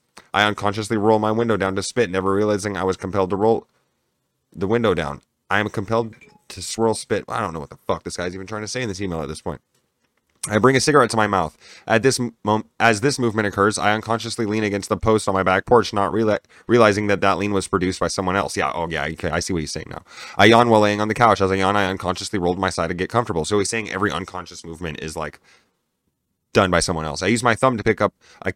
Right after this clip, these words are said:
I use my thumb to pick a callus on my middle finger. As I'm picking, I compelled to swirl spit in my mouth. Yeah, okay, he's just losing it. It's a never-ending cycle.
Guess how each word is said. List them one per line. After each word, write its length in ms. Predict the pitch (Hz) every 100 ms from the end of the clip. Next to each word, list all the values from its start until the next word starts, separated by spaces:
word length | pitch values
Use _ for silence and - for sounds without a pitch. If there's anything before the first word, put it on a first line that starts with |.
| -
I 80 |
use 220 | 98 127 123
my 120 | 101
thumb 200 | 131 123
to 80 | 101
pick 120 | 90
a 40 |
callus 300 | 85 107 104
on 40 | 104
my 60 |
middle 180 | 101 101
finger. 240 | - 123
As 120 | 95 87
I'm 80 |
picking, 280 | - 110 113
I 120 | 95
compelled 340 | 95 92 104 98
to 60 |
swirl 240 | 95 107 101
spit 220 | - 117
in 60 | 85
my 120 | 85
mouth. 280 | 76 69 _ _ _ _ _ _
Yeah, 220 | 98 98 67
okay, 160 | 87 90
he's 180 | 87
just 200 | 87 82
losing 240 | 104 101 82
it. 120 | - _ _ _ _ -
It's 160 | 113
a 40 | 123
never-ending 380 | 135 135 123 117
cycle. 440 | 127 123 95 -